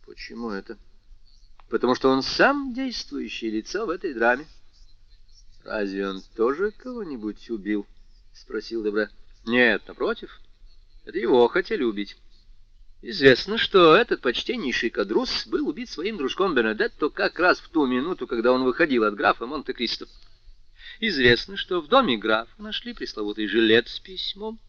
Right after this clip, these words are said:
из-за которого брачный договор остался неподписанным. Вы видели этот жилет?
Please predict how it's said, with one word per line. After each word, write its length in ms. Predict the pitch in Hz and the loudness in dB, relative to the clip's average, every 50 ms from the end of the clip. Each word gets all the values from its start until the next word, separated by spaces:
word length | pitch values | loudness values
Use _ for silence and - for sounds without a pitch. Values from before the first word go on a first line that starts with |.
| _ - - - - - - - _ - | _ -20 -20 -20 -20 -20 -20 -20 _ 0
из-за 300 | 123 120 113 113 139 - | 2 2 2 4 2 2
которого 320 | 139 131 135 127 127 127 | 2 2 2 4 2 4
брачный 560 | 113 120 135 135 135 131 - - 120 131 127 | 4 6 8 8 8 8 8 4 2 2 0
договор 320 | 123 123 127 127 127 127 127 | 0 2 2 4 4 4 4
остался 400 | 117 - 143 135 120 - 135 139 | 2 2 0 -2 0 -2 -4 -6
неподписанным. 680 | 143 139 - 143 - - 160 151 - - 160 156 147 - - - | -6 -6 -6 -6 -6 -6 -6 -8 -6 -6 -6 -8 -8 -10 -12 -6
Вы 280 | - 123 131 127 117 - - - - - | 0 4 4 4 4 2 -2 -8 -6 2
видели 420 | - 175 226 208 208 143 117 113 | 4 4 4 4 2 2 4 6
этот 300 | 110 107 101 - 104 98 | 6 4 4 0 -4 -4
жилет? 340 | 98 107 107 107 107 - | -4 -2 -2 -2 -2 -4